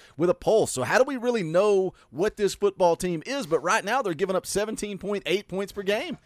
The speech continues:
If, if they continue to play solid defense, and then you look at Tim Banks, and some people questioned him. They questioned him coming out of that Florida game, and rightfully so. I did not like that game plan.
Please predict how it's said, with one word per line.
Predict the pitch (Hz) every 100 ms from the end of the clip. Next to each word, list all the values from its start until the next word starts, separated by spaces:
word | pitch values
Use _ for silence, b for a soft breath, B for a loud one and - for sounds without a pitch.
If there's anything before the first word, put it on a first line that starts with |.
| b b b b
If, | 151 - 180
if | -
they | 196
continue | 269 240 - 220 233
to | 214
play | - 190
solid | - 185 190 170
defense, | 170 247 220 185 - -
and | 160
then | 208
you | 202 185
look | 226
at | 359
Tim | - 202
Banks, | 160 202 277 -
and | 156
some | 233
people | 254 208 190
questioned | - 190 269 277 190
him. | 107 b b b
They | -
questioned | - 196 254 - 247
him | 175
coming | 180 156
out | 147
of | 139
that | 127
Florida | 139 135 120
game, | 139
and | 135
rightfully | 135 240 254 254
so. | - 226 262
I | 135
did | 113 139 175
not | 170 180 139
like | 147 170
that | 151 156
game | - 165 330
plan. | - 143 98